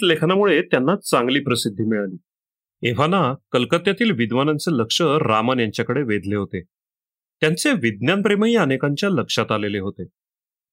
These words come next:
त्यामुळे कलकत्ता विश्वविद्यालयाचे कुलगुरू सर आशुतोष मुखर्जी यांनी रामन यांना विद्यापीठात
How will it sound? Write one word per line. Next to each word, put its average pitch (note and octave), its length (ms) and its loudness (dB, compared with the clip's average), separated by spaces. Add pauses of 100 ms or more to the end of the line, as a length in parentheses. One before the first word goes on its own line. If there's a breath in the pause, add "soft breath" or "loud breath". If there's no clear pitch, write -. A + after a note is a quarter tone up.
(100)
त्यामुळे B2+ 440 2 (520)
कलकत्ता F#3+ 460 2
विश्वविद्यालयाचे F#3 920 0
कुलगुरू C#3+ 580 0 (320)
सर A#3+ 220 0
आशुतोष F3+ 500 0
मुखर्जी E3 640 0
यांनी C#3 240 2
रामन C3 440 2
यांना C3+ 320 0
विद्यापीठात C3+ 680 -2